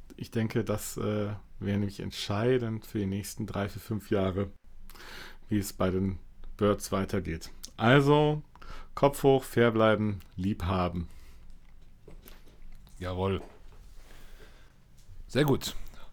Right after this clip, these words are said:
Speaker 2: Stichwort Offseason und was da noch alles so kommt. Wir werden,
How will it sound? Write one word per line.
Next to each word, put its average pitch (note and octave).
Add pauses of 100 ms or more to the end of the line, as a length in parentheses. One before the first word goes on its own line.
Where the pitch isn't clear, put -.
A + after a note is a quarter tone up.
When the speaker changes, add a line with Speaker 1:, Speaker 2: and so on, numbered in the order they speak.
(320)
Speaker 2:
Stichwort - (220)
Offseason C3 (100)
und -
was A2+
da A2+
noch A2+
alles A2+
so A2
kommt. - (1400)
Wir G#2
werden, A2